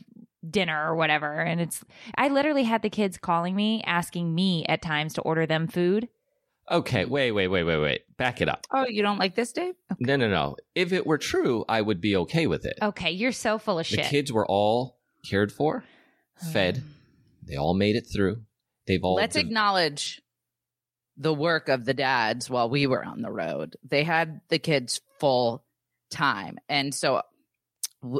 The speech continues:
Speaker 3: I don't think that she wants to take away from what you did do at
Speaker 1: Mm-mm.
Speaker 3: all. And I think as soon as she's done speaking specifically about ways that she was aff-, affected, she's going to then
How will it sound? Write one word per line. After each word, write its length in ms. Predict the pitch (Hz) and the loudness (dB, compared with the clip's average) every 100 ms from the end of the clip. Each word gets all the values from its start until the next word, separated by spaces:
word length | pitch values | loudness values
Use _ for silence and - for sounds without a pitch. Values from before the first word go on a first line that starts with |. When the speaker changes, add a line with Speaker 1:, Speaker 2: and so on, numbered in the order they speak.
| - | -2
Speaker 3:
I 160 | 139 165 | 0 2
don't 260 | 180 147 | 0 0
think 220 | - 156 151 | -4 -2 0
that 200 | 139 - | -2 0
she 140 | 165 | 0
wants 220 | 139 139 | 0 0
to 60 | 139 | -4
take 240 | - 139 | -4 0
away 200 | 127 120 | 2 0
from 240 | 120 120 120 | 0 -2 -2
what 180 | 101 | -4
you 120 | 117 107 | -6 -6
did 300 | 123 110 95 | -4 -6 -6
do 360 | 104 107 120 - _ | -6 -6 -8 -14 _
at 160 | 127 127 | 0 2
Speaker 1:
Mm-mm. 40 | 123 | 2
Speaker 3:
all. 240 | 101 101 | 0 -2
And 140 | - 131 | -2 -2
I 80 | 135 | 0
think 220 | 139 131 | -2 -2
as 120 | 120 | -2
soon 140 | 147 | -4
as 80 | 135 | -4
she's 240 | - 131 110 | -6 -8 -2
done 400 | 143 131 131 127 - - - - - | 0 2 0 -6 -14 -20 -20 -20 -12
speaking 440 | - 220 175 175 | -6 -4 -2 -4
specifically 640 | 160 165 175 156 - 147 135 | -4 -4 -2 -2 -2 0 2
about 260 | 127 117 | 2 2
ways 220 | 139 135 131 | 2 2 0
that 160 | 117 | -2
she 200 | - 175 | -2 0
was 160 | 175 139 | 0 0
aff-, 180 | 135 - _ _ - | -4 -10 _ _ -4
affected, 720 | 147 - 165 151 - 123 117 | -4 -2 -2 -2 0 -2 -2
she's 260 | - 156 139 | -6 -6 -2
going 360 | 151 143 139 | 0 2 0
to 200 | - 139 | -4 -4
then 380 | 131 139 127 123 | 0 0 0 -2